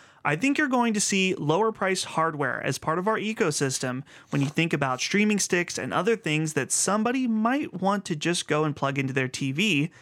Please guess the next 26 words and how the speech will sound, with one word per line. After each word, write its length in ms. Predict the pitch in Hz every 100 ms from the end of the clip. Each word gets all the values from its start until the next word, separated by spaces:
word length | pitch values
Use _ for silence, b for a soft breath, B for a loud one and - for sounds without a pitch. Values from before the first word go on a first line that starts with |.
| B B 208
and 80 |
go 120 | 196 190
play 240 | 202 185
via 240 | 160 131 107 -
xCloud," 500 | - 135 113 - - _
says 220 | - 123 131
Spencer. 440 | 123 117 82 - _ B B B B
"You 140 | 175
could 160 | 202 269
imagine 420 | 233 170 165 170 139
us 160 | 135 -
even 320 | - 185 226 220
having 360 | 175 156 147
something 460 | 139 147 139 165 160
that 120 | 143
we 120 | 131
just 320 | 135 147 180 175
included 560 | 165 - 220 220 139 -
in 140 | 135
the 60 | 131
Game 260 | 139 151
Pass 200 | 151 147
subscription 680 | - 135 - 220 - 131 - - B B B
that 160 | 135 131
gave 200 | 151 170
you 280 | 190 190